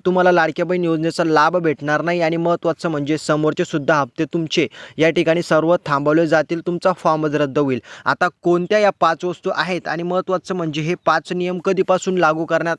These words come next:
आलेले आहेत आणि महत्त्वाचं म्हणजे, राहिलेल्या बहिणींना लाडक्या बहीण योजनेचे जे काही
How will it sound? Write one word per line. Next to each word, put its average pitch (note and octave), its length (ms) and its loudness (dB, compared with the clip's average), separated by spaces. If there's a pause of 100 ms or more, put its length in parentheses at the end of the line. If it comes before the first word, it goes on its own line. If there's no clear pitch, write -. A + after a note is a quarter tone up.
आलेले E3 360 -2
आहेत D#3 420 -2
आणि D3+ 140 -4
महत्त्वाचं F3 580 0
म्हणजे, C#3 380 0 (300)
राहिलेल्या D#3+ 440 0
बहिणींना F#3 640 0
लाडक्या D3 360 0
बहीण F#3+ 200 0
योजनेचे E3+ 400 0
जे E3+ 140 -2
काही F#3+ 180 2